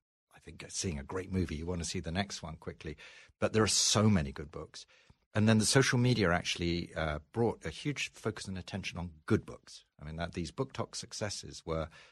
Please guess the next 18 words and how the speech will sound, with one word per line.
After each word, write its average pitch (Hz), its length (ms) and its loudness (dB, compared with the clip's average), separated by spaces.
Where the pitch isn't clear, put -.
really 202 360 2
good 202 180 4
books, - 460 2
I 110 40 -6
mean, 117 100 -4
great 127 440 2
books. - 360 -16
And 95 180 2
because - 380 2
people, 87 460 -2
and 82 160 -6
particularly - 380 -8
kids, - 280 -4
were 73 80 -8
reading 80 280 -2
more 80 180 -4
good 101 220 2
books, - 400 -12